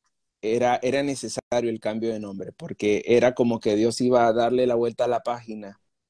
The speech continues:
y por tan torpe y, y por tan difícil que se veía, eh, la situación en, en, en, acá en los Estados Unidos en, en, en el, en la materia de, de la salud y, y todo lo que atravesamos,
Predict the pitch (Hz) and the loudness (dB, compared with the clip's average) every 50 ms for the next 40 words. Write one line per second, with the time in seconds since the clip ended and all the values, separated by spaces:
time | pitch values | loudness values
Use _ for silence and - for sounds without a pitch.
0 | _ - 123 113 - 113 120 117 117 - 135 143 143 139 143 143 143 139 - _ | _ -8 -8 -6 -4 -4 -4 -2 0 0 0 0 2 4 4 4 4 2 -2 _
1 | _ _ _ _ _ - 131 127 123 113 107 107 107 101 - _ - 123 117 107 | _ _ _ _ _ -4 -2 0 0 0 -2 -4 -6 -10 -12 _ -10 -8 -8 -8
2 | - - 110 107 - - 120 123 127 127 131 131 127 123 113 - - - _ - | -6 -6 -6 -4 -2 -2 0 0 0 -2 -2 -4 -4 -4 -6 -10 -14 -20 _ -16
3 | 123 120 110 110 - - 151 160 160 139 - - 123 117 - - 107 - - 110 | -12 -10 -10 -10 -8 -4 -2 -2 -2 0 0 0 0 0 0 -2 -2 0 0 0
4 | 104 104 101 101 107 113 113 117 117 113 104 - - _ _ _ _ _ _ _ | 2 2 2 2 2 2 2 2 2 2 2 0 -4 _ _ _ _ _ _ _
5 | _ _ _ _ - 104 101 98 101 98 95 - - 110 104 101 - 101 98 - | _ _ _ _ -4 -2 -2 0 0 -2 -2 -4 -4 -6 -6 -4 -4 -4 -4 -4
6 | - - 113 113 113 113 113 107 101 101 98 95 - - _ - 101 - - _ | -2 0 0 0 0 0 -2 -2 -4 -4 -6 -10 -12 -16 _ -20 -20 -20 -20 _
7 | - - - - - - 107 - 104 107 113 110 107 - 107 - - 110 110 110 | -14 -14 -14 -12 -10 -8 -2 0 0 2 2 0 0 0 -2 0 4 4 4 4
8 | 104 - 107 107 110 110 110 110 107 - 107 101 104 101 - 101 107 104 104 98 | 4 0 -2 -4 -2 -2 -2 -4 -4 -4 -6 -6 -6 -8 -8 -8 -8 -8 -6 -6
9 | 101 110 110 110 107 104 - _ - 113 113 110 107 110 107 107 - 123 120 120 | -4 -2 -2 0 -2 -2 -4 _ 0 2 4 4 4 2 0 2 4 4 4 6
10 | 120 123 123 120 117 117 104 98 87 71 - _ _ - 110 113 107 98 - - | 6 6 6 4 4 2 0 -2 -4 -8 -12 _ _ -6 -4 -4 -4 -4 -6 -8
11 | - 104 104 110 117 123 123 120 113 110 107 101 110 - - - - _ _ - | -10 -8 -4 -2 0 2 2 2 2 0 -2 -4 -8 -10 -12 -14 -18 _ _ -20
12 | 110 _ 120 120 117 117 117 110 - 110 104 - 104 104 107 104 104 - 139 135 | -10 _ -2 0 0 0 0 -2 -2 -4 -4 -2 -2 -2 -2 -2 -2 0 2 2
13 | 135 120 104 98 - - - - | 2 0 -2 -8 -12 -16 -20 -20